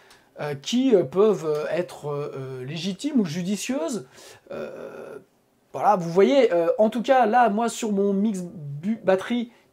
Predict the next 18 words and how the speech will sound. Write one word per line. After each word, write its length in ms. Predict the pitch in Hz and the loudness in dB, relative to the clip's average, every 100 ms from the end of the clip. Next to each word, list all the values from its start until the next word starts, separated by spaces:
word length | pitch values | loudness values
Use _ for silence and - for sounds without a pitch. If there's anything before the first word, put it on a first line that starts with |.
| - | -10
il 40 | |
n'y 40 | 151 | -10
a 60 | |
pas 220 | 143 196 | -6 -8
grand, 500 | - 135 139 151 220 | -8 -10 -8 0 2
grand 220 | 214 202 190 | 4 2 0
chose. 340 | 220 254 277 | 0 -2 -2
Ce 80 | 180 | -8
sont 220 | 139 208 | -8 -6
des 80 | 165 | -6
petits, 340 | 143 220 220 | -8 -2 0
euh, 120 | 165 139 _ _ - | 0 -2 _ _ -14
euh, 500 | 143 143 147 147 151 156 147 - | -10 -10 -12 -14 -16 -16 -18 -16
des, 80 | 147 | -14
des, 100 | 135 | -14
des 140 | 139 | -14
petites 260 | 139 175 - | -16 -18 -6
touches. 360 | 277 311 - | -2 -2 -6